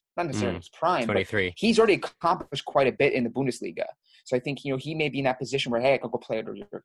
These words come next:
Speaker 1: Klopp. I could play under a team that's tailor-made to have a dynasty here," which they already currently are kind of, um, once they do clean up the title this year for the first time in thirty years. You kind of throw these elements in there, and there's so much draw to leave, um,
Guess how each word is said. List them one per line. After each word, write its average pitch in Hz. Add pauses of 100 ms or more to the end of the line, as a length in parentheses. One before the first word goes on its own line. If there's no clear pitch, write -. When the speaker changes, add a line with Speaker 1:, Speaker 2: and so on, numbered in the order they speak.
Speaker 1:
Klopp. 147 (220)
I -
could -
play 117
under 110
a 113
team 123
that's -
tailor-made 131 (120)
to 120
have 123
a 113
dynasty 135
here," 110
which 113
they 113
already 123
currently 113
are 147
kind 113
of, - (400)
um, 113
once 123
they 117
do 120
clean 120
up 113
the 113
title 110
this 135
year 110
for -
the 104
first -
time 107
in 92
thirty 107
years. 123 (380)
You -
kind 220
of 214
throw 175
these 143
elements 151
in 113
there, 113
and 131
there's 123
so -
much -
draw 123 (180)
to 180
leave, 120 (400)
um, 107